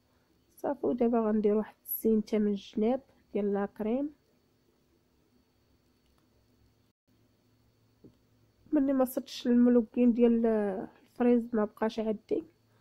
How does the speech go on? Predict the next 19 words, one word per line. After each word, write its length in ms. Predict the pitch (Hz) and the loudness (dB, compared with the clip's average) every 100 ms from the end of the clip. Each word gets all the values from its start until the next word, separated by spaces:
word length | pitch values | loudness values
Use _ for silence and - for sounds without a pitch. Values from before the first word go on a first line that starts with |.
| _ _ _ | _ _ _
صافي، 220 | 311 285 254 | -6 -4 -4
استعملت 580 | - - 247 240 233 | -6 -2 2 2 2
داكشي 320 | 262 262 - 277 | -2 -6 -8 -4
اللي 140 | 262 | -2
عندي 300 | 254 226 240 | -2 -2 -2
في 60 | 233 | -4
الدار، 440 | 196 262 269 311 - _ _ _ _ _ _ _ - | -6 -2 -2 -2 -6 _ _ _ _ _ _ _ -6
درت 200 | - - | -4 -2
غير 140 | 220 | -2
الكريمه 420 | 262 - 233 233 220 | -4 0 0 2 0
بيضاء 440 | 214 208 208 294 - _ _ _ _ _ _ _ _ _ _ _ _ - | 0 0 0 -4 -6 _ _ _ _ _ _ _ _ _ _ _ _ -14
وشديت 500 | - 226 - 240 254 | -8 -6 -4 -2 -2
واحد 120 | 233 | -4
شويه، 800 | - 233 220 214 247 262 226 214 | -4 0 0 2 2 4 2 0
درت، 460 | 226 208 226 220 220 | -4 -2 -2 -2 0
زدت 600 | 202 196 208 208 - 226 | 2 2 0 -6 -6 -2
عليه 220 | 214 226 | 4 4
الكاكاو 580 | 214 - 220 214 214 214 | 2 -2 -4 0 0 0
مسوس 680 | 220 - 233 277 302 - | -2 -4 -2 0 -2 -10